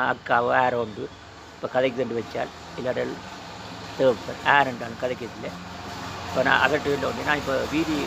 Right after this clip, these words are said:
கடக்க போறேன், இப்போ தயவு செஞ்சு ஃபோன் பண்ண வேண்டாம்." அதை ஃபோன் நான் இப்போ அங்கால போய் சேர்ந்த உடனே நீங்கள் ஃபோன் அடியுங்கள் அப்படின்னு சொல்லி போட்டு அந்த ஃபோனை கட் பண்ணலாம் இல்லையோ?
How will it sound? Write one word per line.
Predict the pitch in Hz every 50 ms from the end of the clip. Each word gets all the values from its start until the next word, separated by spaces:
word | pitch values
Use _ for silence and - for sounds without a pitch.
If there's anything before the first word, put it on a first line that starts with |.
| - -
கடக்க | 131 127 135 135 139
போறேன், | 131 - 123 120 110 - - - - - - - - - - - - - - - - - - - -
இப்போ | - - 156
தயவு | 156 160 151 160 165 156
செஞ்சு | 147 139 131 127 135 160
ஃபோன் | - 156 165 165 135
பண்ண | 143 143 127 139
வேண்டாம்." | 151 156 151 131 117 113 117 110 - - -
அதை | - 120 117 - - - -
ஃபோன் | - - 143 147 160 - - - - - - - - - - -
நான் | - 139 139
இப்போ | 127 - 127
அங்கால | 123 - 151 160 165 156
போய் | 147 135 139 113 -
சேர்ந்த | - 151 165 165 165 156
உடனே | 143 131 123 135 190 - - - - - - - - -
நீங்கள் | - 143 147 175
ஃபோன் | - 156 160 156 147
அடியுங்கள் | 139 127 117 110 104 110 - - -
அப்படின்னு | - - - - -
சொல்லி | - - 139 139 139
போட்டு | 127 110 117 113 - 143
அந்த | 139 131 127
ஃபோனை | 117 127 139 139 127
கட் | - 135 -
பண்ணலாம் | - 143 143 147 156 165
இல்லையோ? | 165 147 120 113 113